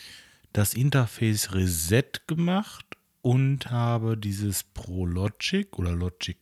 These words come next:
Pro ausgemacht, habe Skype ausgemacht und alles, was irgendwie mit diesem Mikrofon zu tun hätte, dann in dem Fall, habe ich alles ausgeschaltet, habe den, äh,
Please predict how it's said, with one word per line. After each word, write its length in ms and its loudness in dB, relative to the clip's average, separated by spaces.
Pro 360 4
ausgemacht, 720 0
habe 380 2
Skype 500 0
ausgemacht 840 -2
und 160 0
alles, 300 4
was 140 4
irgendwie 340 2
mit 180 2
diesem 180 2
Mikrofon 580 0
zu 140 -2
tun 380 -2
hätte, 420 2
dann 200 0
in 160 -4
dem 180 -4
Fall, 340 -10
habe 120 -2
ich 100 -2
alles 220 0
ausgeschaltet, 800 0
habe 200 -6
den, 420 2
äh, 480 0